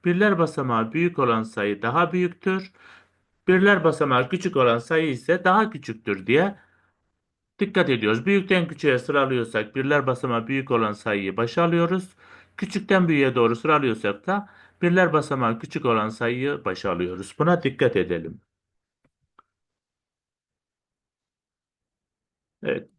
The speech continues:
başka bir sıralama yapalım. Bakın, bütün onlar basamakları aynı. Hepsinde dokuz onluk var. Şimdi büyükten küçüğe sıralama yapın dediği için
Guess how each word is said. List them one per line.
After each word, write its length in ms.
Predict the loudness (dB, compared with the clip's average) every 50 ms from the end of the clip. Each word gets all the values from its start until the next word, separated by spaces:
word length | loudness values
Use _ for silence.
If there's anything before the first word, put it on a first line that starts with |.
| _
başka 360 | -2 0 0 0 0 0 0 0
bir 60 | -2
sıralama 440 | -2 0 2 2 2 2 2 2 0
yapalım. 460 | 0 0 0 -2 -2 -2 -2 -2 -2
Bakın, 500 | -2 -2 -2 -2 0 0 0 -2 -4 -8 _ _ _ _ _ _ -14
bütün 220 | -4 -2 0 2
onlar 380 | 4 4 4 4 4 4 4 2
basamakları 680 | 0 0 0 -2 -2 -2 -2 -2 0 0 2 2 2 0
aynı. 460 | 2 2 2 2 2 0 -2 -2 -2
Hepsinde 460 | 0 -2 -2 -2 -4 -6 -6 -4 -4
dokuz 300 | -4 -4 -4 -4 -4 -2
onluk 420 | 0 0 0 0 -2 -4 -4 -2 0
var. 340 | 2 2 2 2 0 -6 -14 _ _ _ _ _ _ _ _ _ -8
Şimdi 300 | -4 -4 -2 -2 -2 0
büyükten 440 | 0 0 0 0 0 0 0 0 0
küçüğe 280 | -4 -2 0 0 0
sıralama 420 | 0 0 0 0 0 0 0 -2 -2
yapın 400 | -2 -2 -2 -2 -2 -4 -2 -2
dediği 340 | -2 -2 -2 -2 0 0 0
için 420 | -2 -4 -8 -10 -10 -10 -12 -16